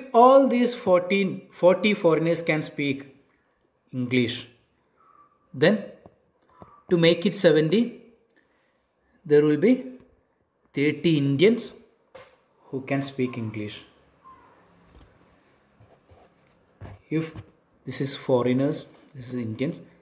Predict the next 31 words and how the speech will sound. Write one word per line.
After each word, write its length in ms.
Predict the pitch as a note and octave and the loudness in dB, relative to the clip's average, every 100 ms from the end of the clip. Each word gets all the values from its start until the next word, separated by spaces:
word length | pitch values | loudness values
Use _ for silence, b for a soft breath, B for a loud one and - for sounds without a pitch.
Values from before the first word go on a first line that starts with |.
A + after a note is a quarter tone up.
| - | -14
If 120 | E3 | 0
there 200 | E3+ F3+ | 4 6
are 60 | F#3+ | 4
forty 560 | F#3 - D#3 E3+ A3 A3 | 0 0 2 2 0 -2
foreigners 600 | G#3 F3 E3+ F3 F3 - | 2 4 4 0 -4 -4
who 120 | E3 | -8
can 160 | D#3+ | -6
speak 380 | E3 - D3+ D3 | -8 -8 -10 -10
English, 400 | D3 C#3 D#3+ - | -12 -10 -10 -10
then 240 | C#3 D3 C#3+ | -8 -8 -4
there 100 | C#3+ | -4
will 140 | C#3+ | -2
be 220 | F3+ A3+ B B B B B B _ _ _ | -2 -4 B B B B B B _ _ _
thirty 420 | C3+ C#3 C#3 E3+ D#3 | -2 0 0 -4 -2
Indians 380 | C#3+ D3 G3 | -2 -2 -2
who 80 | - | -4
can 160 | B2+ B2+ | -8 -8
speak 240 | - A#2+ | -4 -4
English. 460 | - - G2+ - - - _ _ _ _ _ _ - - - - _ - _ _ _ _ - | -2 -4 -6 -12 -20 -20 _ _ _ _ _ _ -20 -20 -20 -20 _ -20 _ _ _ _ 2
If 200 | A3+ A3 | 2 4
number 320 | G3+ G#3+ A#3 | 0 4 4
of 160 | A#3+ A#3+ | 4 6
foreigners 480 | F3+ F#3+ G#3 G3+ | 6 6 2 -2
who 80 | F#3+ | -2
can 160 | G3 F#3+ | -2 -4
speak 280 | F#3+ F#3+ F#3 | -4 -4 -4
English 380 | F3+ F3+ F#3 F#3 | -4 -2 0 2
is 220 | E3+ C#3+ | 0 0
less 280 | C3+ E3 D#3+ | 0 0 2
than 260 | G#3+ G#3 | 0 0
forty, 460 | - D3 - A#2 | 0 -2 -2 -6